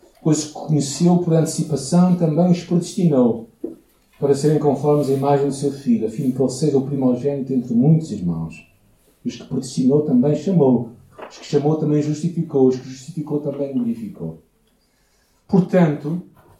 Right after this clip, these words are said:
que diremos diante destas coisas? Se Deus é por nós, quem será contra nós? Aquele que não poupou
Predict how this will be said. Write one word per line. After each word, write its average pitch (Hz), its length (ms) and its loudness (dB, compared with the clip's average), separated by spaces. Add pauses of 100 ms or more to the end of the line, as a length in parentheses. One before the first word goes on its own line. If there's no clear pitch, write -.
(420)
que 247 100 -6
diremos 202 380 4
diante 165 280 2
destas 151 300 -4
coisas? 101 360 -8
Se - 340 -8
Deus 180 200 2
é 170 80 4
por 151 180 -4
nós, 202 400 0 (1040)
quem 240 200 6
será 214 380 2
contra 151 280 -2
nós? 104 500 -12
Aquele 339 300 -6
que - 60 -8
não 220 200 0
poupou 175 600 -2